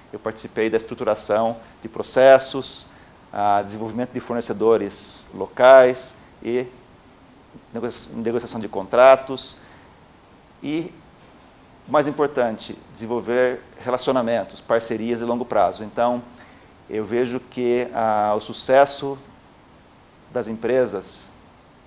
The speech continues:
é, passa, em grande parte, pelo relacionamento que ela desenvolve com seus fornecedores. Os fornecedores são fontes de inovação para as empresas, ah, e você sendo, tendo um, um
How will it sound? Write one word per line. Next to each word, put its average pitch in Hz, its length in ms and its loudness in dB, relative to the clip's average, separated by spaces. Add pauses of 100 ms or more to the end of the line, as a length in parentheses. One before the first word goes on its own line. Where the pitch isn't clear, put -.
(320)
é, 110 260 -2 (140)
passa, 123 480 4 (180)
em 113 80 -12
grande 120 260 -2
parte, 113 420 2 (120)
pelo 117 140 -4
relacionamento 117 600 -4
que - 80 -6
ela 110 120 -2
desenvolve 107 480 -2
com 113 160 -8
seus 110 200 -10
fornecedores. 110 800 -8 (640)
Os - 60 -20
fornecedores 120 480 -4
são 127 120 -4
fontes 123 300 -8
de 110 100 -8
inovação 123 680 0
para 101 140 -2
as 101 80 -8
empresas, 117 640 -2 (720)
ah, 98 560 -4 (1000)
e 110 60 -12
você 110 380 -6
sendo, 127 480 -2
tendo 123 240 -4
um, 110 520 -4 (220)
um 107 100 -16